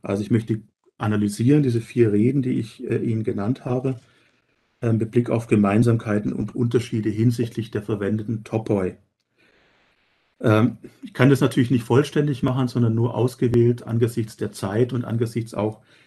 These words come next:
der Textmenge und der Komplexität, äh, der Materie. Beginnen möchte ich,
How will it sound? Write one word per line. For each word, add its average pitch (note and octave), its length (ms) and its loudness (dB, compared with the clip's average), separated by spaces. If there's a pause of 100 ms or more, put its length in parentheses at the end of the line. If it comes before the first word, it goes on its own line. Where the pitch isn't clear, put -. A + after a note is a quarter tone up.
(160)
der G#2 200 0
Textmenge A2+ 640 -2
und G#2+ 200 -6
der G#2 120 -2
Komplexität, G#2 1040 -6 (320)
äh, G#2 200 -10 (140)
der G#2 100 -6
Materie. G#2 540 -4
Beginnen A#2+ 380 4
möchte C3+ 300 0
ich, B2+ 220 -4